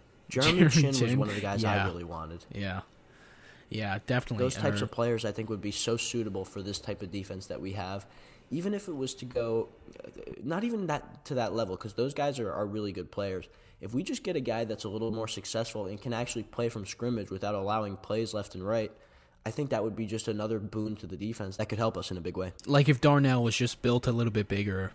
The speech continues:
Speaker 1: like that kind of skill set at linebacker would be, would be so O P. But this isn't Madden, sadly, so, uh, we're just gonna have to keep dreaming on that, bro.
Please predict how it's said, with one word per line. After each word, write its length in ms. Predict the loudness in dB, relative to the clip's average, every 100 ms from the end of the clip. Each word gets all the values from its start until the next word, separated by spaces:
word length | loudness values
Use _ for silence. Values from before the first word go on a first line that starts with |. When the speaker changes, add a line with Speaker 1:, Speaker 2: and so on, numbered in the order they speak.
| -12 -6
Speaker 1:
like 300 | -2 -2 -4 -6
that 300 | 0 4 6
kind 200 | 6 6
of 60 | 4
skill 240 | 2 0
set 200 | 0 0
at 100 | 0
linebacker 560 | -2 -2 -2 -4 -4 -6
would 140 | -6
be, 200 | -4 -6 -8 -10 -8
would 120 | -4
be 80 | -2
so 340 | 2 4 4
O 80 | 2
P. 300 | -2 -4 -6 -6
But 140 | -2 0
this 180 | -2 -2
isn't 240 | -2 -2
Madden, 360 | 0 0 -2 -4
sadly, 400 | -4 -4 -4 -8
so, 260 | -6 -8 -8 -14 -18 -18 -18 -20 -6
uh, 280 | 0 2 0 -2 -4
we're 60 | -2
just 120 | 2
gonna 140 | 6 8
have 160 | 6
to 60 | 4
keep 180 | 2 4
dreaming 340 | 6 6 4
on 120 | 2
that, 160 | -2 -2
bro. 220 | -2 -4